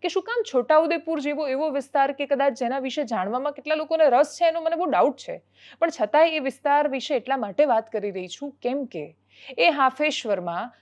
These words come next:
જેને હમણાં જ એવોર્ડ મળ્યો છે, જેનો વિકાસ થવાનો છે, એની જ નજીક આવેલો એક વિસ્તાર એટલે કે તુરખેડા.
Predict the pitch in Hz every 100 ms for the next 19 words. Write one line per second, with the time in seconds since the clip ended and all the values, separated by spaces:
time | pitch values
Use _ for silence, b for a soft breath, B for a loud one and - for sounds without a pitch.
0 | b 202 220 226 208 202 247 294 285 -
1 | 196 202 285 262 196 165 160 - 175 262
2 | b b b 196 208 214 202 185 214 311
3 | 311 247 196 175 170 - 262 233 214 311
4 | 359 220 202 214 349 359 302 254 247 233
5 | 214 208 180 - 208 240 240 214 214 220
6 | - 339 330 226 170 170 233